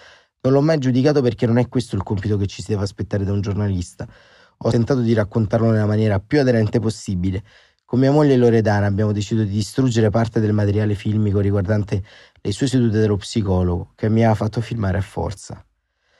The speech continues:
Me lo racconta un errore giornalistico, come diciamo noi, un buco? L'ho detto prima, la mancata intervista a Nelson Mandela e Paul McCartney. Un altro buco è stata l'intervista a Barack Obama. Subito dopo il mio documentario Cuba nell'epoca di Obama nel duemilaundici, come avevo fatto con Fidel Castro, ho chiesto l'intervista al presidente nordamericano.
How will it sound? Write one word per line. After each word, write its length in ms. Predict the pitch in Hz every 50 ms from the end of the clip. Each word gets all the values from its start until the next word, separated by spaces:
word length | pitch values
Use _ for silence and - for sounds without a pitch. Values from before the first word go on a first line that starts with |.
| _ _ _ _ _ _ _
Me 80 | 151
lo 120 | 165 180 196
racconta 480 | 190 190 185 - - 135 113 104 -
un 80 | 101 98
errore 300 | 101 95 101 101 98 104
giornalistico, 760 | 92 98 104 90 107 117 110 107 98 87 - - 101 95 95
come 180 | 90 101 95 110
diciamo 300 | 107 101 95 123 117 120
noi, 160 | 123 117 107
un 240 | 101 104 107 110 107
buco? 460 | 95 107 98 85 - - 85 87 87 -
L'ho 140 | - 113 120
detto 280 | 107 127 120 123 - 131
prima, 380 | 123 127 123 110 90 87 - -
la 80 | _ 85
mancata 300 | 87 92 87 - 107 95
intervista 460 | 107 101 - 107 98 101 107 - 113
a 20 | 107
Nelson 320 | 107 107 95 - - 110
Mandela 300 | 113 117 123 147 147 139
e 60 | 120
Paul 220 | - - 120 107 95
McCartney. 640 | 104 95 - - 104 101 98 90 - - 95 87 - - - - - _ _ _ _
Un 100 | _ 110
altro 180 | 110 90 - 120
buco 220 | 110 135 135 120
è 40 | 107
stata 220 | - - 107 95
l'intervista 560 | 98 98 95 92 - 98 90 95 113 - - 123
a 40 |
Barack 340 | 98 95 104 95 95 95 -
Obama. 500 | 110 101 101 113 113 104 98 90 90 87 87 -
Subito 360 | _ - 117 113 110 98 92
dopo 300 | 113 110 104 90 101 95 - - - - - - - _ _ _
il 120 | - 101
mio 120 | 113 123 120
documentario 580 | 117 117 110 113 117 113 - 127 117 107 95
Cuba 340 | 87 - - 113 107 113 104
nell'epoca 440 | 98 101 107 107 110 98 104 104 107
di 100 | 95 107
Obama 320 | 104 95 95 110 107 101
nel 140 | 104 101 101
duemilaundici, 640 | 101 104 104 107 107 113 120 135 131 113 104 - -
come 160 | 87 90 92
avevo 160 | 95 92 87
fatto 240 | 87 - 98 98 -
con 140 | 92 104 101
Fidel 240 | - 110 104 104 98
Castro, 280 | - 135 127 - -
ho 40 | 104
chiesto 280 | 95 - - - - 101
l'intervista 460 | 95 95 - 104 95 104 113 - 120
al 80 | 101 92
presidente 440 | - 104 92 - 110 104 95 -
nordamericano. 800 | 107 107 101 95 107 107 107 107 107 98 110 107 98 95 98 95